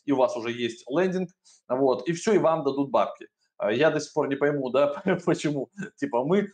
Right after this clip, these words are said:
с тобой этого не, не сделали, но, наверное, мы ленивые жопы, но надо будет сделать. У нас, нас останавливает то, что, как бы, на компания, нужна нормальная компания, сео в нормальной юрисдикции. Вот. Binance, да, вот то, что ты говорил, учредила фонд на один миллиард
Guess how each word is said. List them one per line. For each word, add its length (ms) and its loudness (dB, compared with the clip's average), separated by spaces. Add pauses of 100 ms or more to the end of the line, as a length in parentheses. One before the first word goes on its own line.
с 120 -20
тобой 240 2
этого 200 0
не, 360 -6
не 140 -12
сделали, 440 -2
но, 300 -2 (420)
наверное, 280 -2
мы 80 -4
ленивые 360 -4
жопы, 200 -8 (120)
но 80 -4
надо 240 0
будет 200 -2
сделать. 260 -4 (140)
У 40 -8
нас, 220 2
нас 200 0
останавливает 680 0
то, 100 -2
что, 140 -10
как 180 -20
бы, 120 -12 (360)
на 160 -10
компания, 440 -2 (120)
нужна 240 -6
нормальная 440 -6
компания, 600 -4 (160)
сео 640 0 (100)
в 60 -20
нормальной 380 -2
юрисдикции. 580 -14 (560)
Вот. 160 -8 (120)
Binance, 480 0
да, 140 4
вот 120 -2
то, 80 -6
что 100 -18
ты 80 -16
говорил, 260 0
учредила 500 -2
фонд 240 -2
на 100 -2
один 200 -4
миллиард 380 -2